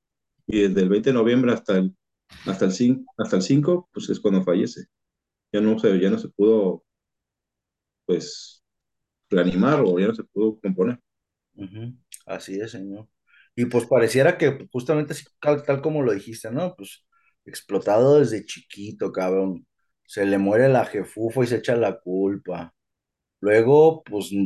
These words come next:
Speaker 2: se está yendo, le está cargando el payaso y la familia, pues, está toda jodida, ¿no? La esposa tuvo toda enferma y el güey perdió todo, pues,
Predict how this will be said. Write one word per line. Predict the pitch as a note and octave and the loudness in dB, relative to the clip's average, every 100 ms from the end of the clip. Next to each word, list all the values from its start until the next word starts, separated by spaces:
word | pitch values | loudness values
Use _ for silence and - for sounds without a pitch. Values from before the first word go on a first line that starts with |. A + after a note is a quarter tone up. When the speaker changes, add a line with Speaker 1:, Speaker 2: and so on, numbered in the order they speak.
| E2+ | -4
Speaker 2:
se | - G2 F#2+ | -2 2 2
está | F#2 A2 | 2 2
yendo, | A2 B2 C3+ | 4 4 4
le | C#3 | 4
está | A#2 A#2 | 2 0
cargando | A#2+ C3+ | 0 0
el | D3 | 0
payaso | C#3+ G#2+ A#2 C#3+ | -2 -2 -2 -2
y | |
la | B2 | -4
familia, | G#2+ G2 G#2 A#2 | -6 -10 -6 -6
pues, | A#2 - | -8 -14
está | F#2 | -14
toda | - A2 | -8 -8
jodida, | - G2+ F#2 G2 G#2 G#2+ G2+ | -4 -4 -2 -4 -4 -2 0
¿no? | G#2+ C3+ | 0 2
La | A2+ G2+ | 2 2
esposa | F#2+ - G#2+ A2+ C#3+ C3+ | -2 -4 -4 -2 -4 -4
tuvo | A#2+ A#2 B2 | -4 -4 -4
toda | A#2+ A2+ A#2+ | -4 0 0
enferma | A#2 G#2 G2+ G#2+ A#2 B2+ C3 | -2 -4 0 0 0 0 0
y | A2+ | -2
el | F#2 | -6
güey | F2+ F#2+ | -8 -8
perdió | G#2+ G2+ G2 | -8 -10 -6
todo, | A2+ A2+ | -4 -4
pues, | F#2 - | -10 -20